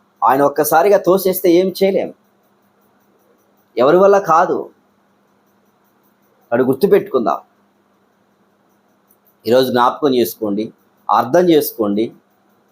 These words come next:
మీ గురించి ప్రార్థన చేస్తూ వచ్చాం, మీ గురించి ప్రవచిస్తూ వచ్చాం, మిమ్మల్ని ప్రేమిస్తూ వచ్చాం. మీరు ఒక్క మాట కూడా మాట్లాడకపోతే ప్రయోజనం ఏముంది?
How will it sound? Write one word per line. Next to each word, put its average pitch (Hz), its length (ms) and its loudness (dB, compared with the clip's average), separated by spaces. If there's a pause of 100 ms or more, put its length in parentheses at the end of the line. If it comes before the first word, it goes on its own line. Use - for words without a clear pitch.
(1500)
మీ 131 160 0
గురించి 165 300 0
ప్రార్థన 160 380 2
చేస్తూ 165 280 0
వచ్చాం, 170 380 0
మీ 151 80 0
గురించి 151 300 -2
ప్రవచిస్తూ 165 500 0
వచ్చాం, 170 440 0 (880)
మిమ్మల్ని 139 260 2
ప్రేమిస్తూ 180 480 2
వచ్చాం. 170 520 2 (520)
మీరు 131 120 4
ఒక్క 156 220 2
మాట 185 260 2
కూడా 185 160 4
మాట్లాడకపోతే 165 720 2
ప్రయోజనం 165 480 2
ఏముంది? 110 500 -2